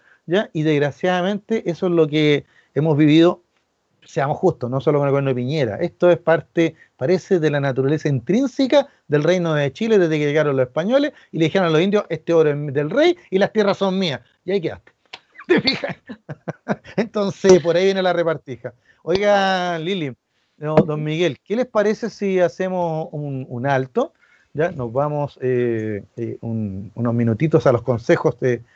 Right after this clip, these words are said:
de la radio, ¿ya? Y invitamos a nuestros amigos que nos esperen esos minutitos para que en el segundo bloque sigamos comentando, pero ahora nos vamos a ir, ¿no es cierto?, a Pasen a ver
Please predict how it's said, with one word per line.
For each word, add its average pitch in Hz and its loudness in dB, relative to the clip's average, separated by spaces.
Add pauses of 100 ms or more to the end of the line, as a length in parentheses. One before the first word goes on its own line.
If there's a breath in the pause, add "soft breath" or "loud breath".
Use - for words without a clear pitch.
(240 soft breath)
de 117 -4
la 117 2
radio, 185 4 (300)
¿ya? 170 2
Y 147 0
invitamos 147 0
a 156 0
nuestros 156 -2
amigos 160 -2
que 139 0
nos 123 -10
esperen 175 -2
esos 151 -4
minutitos 143 0
para 143 0
que 139 0
en 135 -2
el 120 -8
segundo 143 2
bloque 185 4 (320 soft breath)
sigamos 196 2
comentando, 196 -2 (300 soft breath)
pero 156 4
ahora 196 2
nos 170 -4
vamos 180 -2
a 175 0
ir, 185 2
¿no 175 -4
es 160 -10
cierto?, 196 -2
a 147 2
Pasen 254 -2
a 254 0
ver 214 0